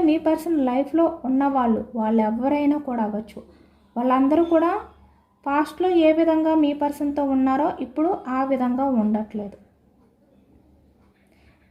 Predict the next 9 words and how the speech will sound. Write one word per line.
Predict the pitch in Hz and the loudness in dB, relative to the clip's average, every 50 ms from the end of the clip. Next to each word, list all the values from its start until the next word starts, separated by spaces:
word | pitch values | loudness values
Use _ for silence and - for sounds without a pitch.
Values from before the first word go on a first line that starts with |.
| _ 247 | _ -2
మీ | 254 285 285 311 | -2 2 2 2
పర్సన్కి | 320 320 - 349 339 339 359 381 381 381 | 2 2 0 0 0 0 0 -2 -2 0
హెల్ప్ | 320 302 302 302 - - | 0 0 0 0 0 2
చేసేవాళ్ళు | 302 302 294 302 285 285 285 277 277 277 277 277 | 2 2 2 2 0 2 2 2 0 0 -2 -2
కూడా | 277 320 392 403 - - 220 233 | -2 -2 -2 -4 -4 -4 -4 -4
ఎవరూ | 233 240 269 269 - 262 | -2 -2 -4 -6 -4 -4
కనిపించట్లేదు, | 220 208 214 208 208 220 - 208 208 - 190 190 208 - - - _ _ _ _ _ _ _ _ - | -4 -4 -4 -4 -6 -6 -8 -10 -14 -14 -14 -14 -14 -14 -18 -20 _ _ _ _ _ _ _ _ -8
సపోర్ట్గా | - 285 277 285 - 330 339 339 339 339 330 339 339 349 349 - | -4 -4 -4 2 4 4 4 4 4 2 2 2 2 2 0 -2
కూడా | 311 302 339 | 0 0 2